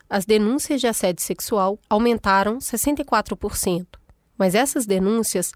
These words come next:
são exceção. A pesquisa do Think Eva revelou que sessenta por cento não denunciam por medo de serem demitidas.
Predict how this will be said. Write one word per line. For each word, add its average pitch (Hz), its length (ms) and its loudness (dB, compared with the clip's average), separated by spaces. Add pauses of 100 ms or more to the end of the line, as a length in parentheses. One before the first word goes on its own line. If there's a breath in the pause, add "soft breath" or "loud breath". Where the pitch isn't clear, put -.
(140)
são 208 300 2
exceção. 214 560 0 (240)
A 208 60 0
pesquisa 311 460 -2
do 277 120 -2
Think 202 320 -4
Eva 190 420 0
revelou 208 500 0
que - 180 -8
sessenta 277 800 -2
por - 160 -8
cento 202 420 0 (340 soft breath)
não 269 260 2
denunciam 254 680 0
por 254 220 -2
medo 202 440 2
de 226 140 0
serem 214 320 0
demitidas. 185 800 -4